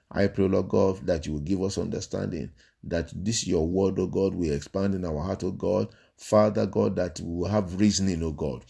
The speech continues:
and we will have every reason, O God, to keep your commandments so that your mercy will speak in our lives.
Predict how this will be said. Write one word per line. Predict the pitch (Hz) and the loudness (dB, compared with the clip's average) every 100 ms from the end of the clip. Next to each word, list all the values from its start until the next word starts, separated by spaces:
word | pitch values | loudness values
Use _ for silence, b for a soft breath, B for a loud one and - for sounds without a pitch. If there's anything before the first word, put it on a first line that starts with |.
| B B B - | B B B -4
and | 78 | -2
we | 78 | 0
will | 90 | 2
have | 110 104 | 0 0
every | 110 110 101 101 | -2 0 2 2
reason, | 101 101 98 | 2 0 2
O | 101 | 0
God, | 95 95 101 104 - | 0 2 2 2 -2
to | 76 - | -8 -2
keep | 107 101 | -2 0
your | 90 | -2
commandments | 73 76 73 104 101 101 101 107 | -4 -4 -2 0 2 2 0 0
so | |
that | 95 90 82 | 0 -2 -4
your | 87 78 | -4 -4
mercy | 82 107 104 101 | 0 0 2 2
will | 95 | 2
speak | - 101 101 | 0 -4 -4
in | 95 | -4
our | 76 71 | -4 -4
lives. | 67 - | -6 -8